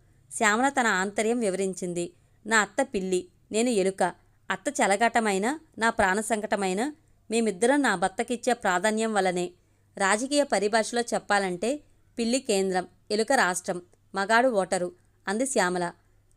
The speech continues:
"చాలా లోతైన వ్యాఖ్య అది. ఇది తెలుసుకుని నాకేం ప్రయోజనం?" అన్నాను. "పిల్లి మెడలో గంట కట్టే ఉపాయం.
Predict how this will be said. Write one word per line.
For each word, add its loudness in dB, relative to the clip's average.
"చాలా 4
లోతైన 2
వ్యాఖ్య 0
అది. 0
ఇది -8
తెలుసుకుని 0
నాకేం 0
ప్రయోజనం?" 0
అన్నాను. 0
"పిల్లి 0
మెడలో 2
గంట 0
కట్టే 0
ఉపాయం. 2